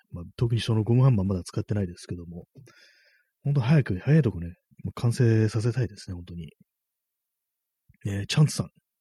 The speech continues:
えー、事故です。音あり。キキーガシャンみたいな音が確か出る、そんなような、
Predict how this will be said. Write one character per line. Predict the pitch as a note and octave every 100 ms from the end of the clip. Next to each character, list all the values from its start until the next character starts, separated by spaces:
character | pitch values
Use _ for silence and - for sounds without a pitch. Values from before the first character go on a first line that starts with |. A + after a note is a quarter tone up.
| -
え | E2 E2+
ー、 |
事 | G2 C#3+
故 | D#3+
で | G#2
す。 | - -
音 | F2+ G#2
あ |
り。 | F#2 F#2+ _ - - - _
キ | -
キ | - D3+
ー | D#3
ガ | G#2+
シ |
ャ | C3+
ン |
み | A2+
た | G2
い |
な | F2+
音 | F#2
が | F2
確 | - -
か | E2
出 | F#2
る、 | F2+ E2+ A2+
そ | -
ん | G2
な |
よ | F#2+ F2
う |
な、 | D#2